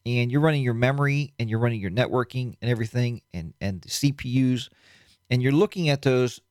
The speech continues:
you know, through the monitoring software and you're saying, "Look, I'm using about nine percent, ten percent,"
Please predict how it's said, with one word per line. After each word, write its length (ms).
you 180
know, 120
through 220
the 80
monitoring 520
software 440
and 60
you're 60
saying, 280
"Look, 320
I'm 160
using 280
about 280
nine 360
percent, 500
ten 300
percent," 540